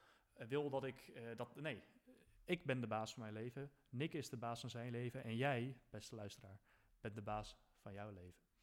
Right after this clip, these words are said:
En je moet de macht terugnemen. Als je echt wil leven, moet je de macht terugnemen. En dat zijn we steeds meer aan het doen. En omdat ik dat doe, he-, kan ik ook steeds meer gaan geven. En anderen, wij,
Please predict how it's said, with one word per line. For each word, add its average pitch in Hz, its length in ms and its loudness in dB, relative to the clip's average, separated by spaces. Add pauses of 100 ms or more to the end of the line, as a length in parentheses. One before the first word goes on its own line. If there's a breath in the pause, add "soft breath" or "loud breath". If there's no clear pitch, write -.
(340 loud breath)
En 110 420 -2 (280)
je 135 200 -2
moet 143 100 0
de 151 60 -2
macht 143 200 -2
terugnemen. 143 340 -2
Als 110 80 -4
je - 60 -6
echt 165 200 -2
wil 143 120 0
leven, 170 520 0
moet 127 200 -6
je 123 200 -4 (720 loud breath)
de 120 120 -4
macht 123 220 0
terugnemen. 104 600 -4
En 123 280 0 (1040 loud breath)
dat 113 340 -8
zijn 117 200 -4
we 117 60 -2
steeds 123 200 -2
meer 120 100 -4
aan 107 60 -2
het 107 100 -4
doen. 185 200 0
En 135 380 -4 (440)
omdat 147 220 2
ik 156 80 2
dat 120 140 0
doe, 170 320 2 (1000)
he-, 147 260 -4
kan 180 120 0
ik 170 100 -2
ook 160 80 -2
steeds 156 200 -4
meer 139 120 -6
gaan 123 140 -4
geven. 165 340 0
En 113 60 -2
anderen, 135 400 -2 (1120 loud breath)
wij, 120 340 4